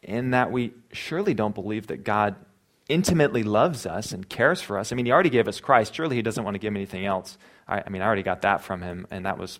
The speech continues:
I'm sure, hard to get from him. Uh, I'm sure he doesn't want to really take care of me. I'm afraid of him. In truth, the character of the gospel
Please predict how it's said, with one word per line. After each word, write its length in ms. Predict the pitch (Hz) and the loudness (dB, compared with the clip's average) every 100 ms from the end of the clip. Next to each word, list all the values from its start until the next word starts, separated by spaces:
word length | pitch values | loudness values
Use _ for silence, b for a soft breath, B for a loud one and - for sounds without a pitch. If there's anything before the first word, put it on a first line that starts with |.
| _ | _
I'm 120 | - | -18
sure, 180 | - 101 | -8 -4
hard 220 | 101 110 | 4 4
to 60 | 110 | 4
get 200 | 104 113 | 4 4
from 180 | - 113 | 4 4
him. 400 | 113 107 110 107 b b b b b | 4 2 0 -4 b b b b b
Uh, 180 | - 92 | -6 -2
I'm 100 | - | -2
sure 180 | 101 143 | 0 2
he 40 | 127 | 4
doesn't 240 | 123 123 | 4 2
want 120 | 113 | 2
to 60 | 107 | 2
really 240 | 117 117 | 4 4
take 240 | 110 113 107 | 4 0 2
care 200 | 110 110 | 0 0
of 100 | 107 | 0
me. 60 | |
I'm 100 | 101 | -4
afraid 360 | 95 - 120 120 | -4 -2 2 2
of 120 | 117 | 0
him. 480 | 123 120 117 117 117 - b b b b b b b b b b b b b b b b _ _ _ _ - | -2 -2 -2 -4 -10 -18 b b b b b b b b b b b b b b b b _ _ _ _ -8
In 80 | 117 | 0
truth, 280 | - 180 | 6 6
the 60 | 151 | 6
character 300 | - 151 147 | 6 6 4
of 60 | 120 | -2
the 60 | |
gospel 640 | 110 113 127 - - 95 | 2 4 2 -2 -4 -4